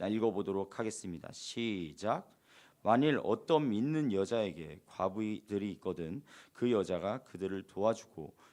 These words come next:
교회가 짐지지 않게 하라."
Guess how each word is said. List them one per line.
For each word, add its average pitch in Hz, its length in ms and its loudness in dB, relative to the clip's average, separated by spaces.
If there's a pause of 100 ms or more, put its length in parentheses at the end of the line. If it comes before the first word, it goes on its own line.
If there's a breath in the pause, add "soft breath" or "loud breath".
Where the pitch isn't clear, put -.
(120)
교회가 95 400 -4
짐지지 92 720 -10
않게 87 640 -12
하라." - 280 -16